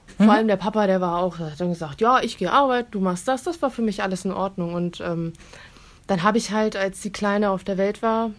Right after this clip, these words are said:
Speaker 1: beim Football, <laughs> meinen, ähm,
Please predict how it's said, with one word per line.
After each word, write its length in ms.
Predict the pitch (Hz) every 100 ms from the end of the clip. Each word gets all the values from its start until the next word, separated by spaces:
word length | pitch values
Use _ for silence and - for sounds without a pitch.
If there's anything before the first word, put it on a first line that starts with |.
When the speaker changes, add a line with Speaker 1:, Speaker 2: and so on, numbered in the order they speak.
| - -
Speaker 1:
beim 260 | - 160 139
Football, 580 | - 185 - 185 185 190 - - - -
<laughs> 880 | 247 254 240 254 254 453 349 240 226
meinen, 500 | 208 202 190 190 185
ähm, 560 | 180 170 165 165 165